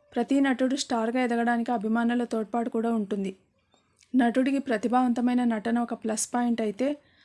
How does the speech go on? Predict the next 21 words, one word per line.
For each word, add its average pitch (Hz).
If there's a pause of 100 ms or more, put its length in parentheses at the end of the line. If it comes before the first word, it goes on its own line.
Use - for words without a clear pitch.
(140)
అభిమానుల 254
ప్రోత్సాహం, 240
అభిమానం 233
మరో 226
ప్లస్ 226
పాయింట్ 233
అవుతుంది. 208 (640)
ఆ 240
రోజు 247
షూటింగ్ 247
జరుగుతోంది. 226 (540)
నెక్స్ట్ 233
సీన్ 262
కోసం 262
ఎదురు 240
చూస్తూ 247
కుర్చీలో 247
రిలాక్స్ 233
అవ్వకుండా 226 (720)
దూరంగా 269
ఉన్న 262